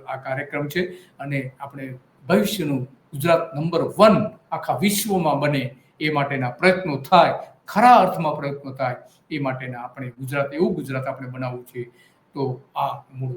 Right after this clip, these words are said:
વાત આજે હતી અને એટલા માટે કાલચક્રમાં આ વાત કરવી પડી છે આપણે. બસ આજે આટલું અને આવી જ બાબતો ઉપર આપણે ચર્ચા કરતા રહીશું.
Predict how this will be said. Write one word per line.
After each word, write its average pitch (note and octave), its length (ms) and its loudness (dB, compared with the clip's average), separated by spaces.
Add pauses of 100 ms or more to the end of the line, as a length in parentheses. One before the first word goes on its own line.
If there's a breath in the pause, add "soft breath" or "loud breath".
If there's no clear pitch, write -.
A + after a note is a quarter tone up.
વાત B2+ 260 -6
આજે B2+ 240 -14
હતી F3 260 -10 (320)
અને C3 160 -4
એટલા C3+ 240 -4
માટે C3 180 -4
કાલચક્રમાં B2 600 -8
આ A#2 40 -10
વાત A#2 240 -14
કરવી A#2+ 160 -12
પડી C3+ 220 -8
છે C#3+ 100 -6
આપણે. D3+ 240 -4 (380 soft breath)
બસ B2+ 180 -12
આજે B2+ 180 -6
આટલું - 500 -2
અને C3+ 140 -12
આવી F3 180 4
જ E3 80 -2
બાબતો C#3+ 380 2
ઉપર C3 140 -6
આપણે B2 240 -10
ચર્ચા C3 300 -16
કરતા - 280 -14
રહીશું. C#3+ 300 -10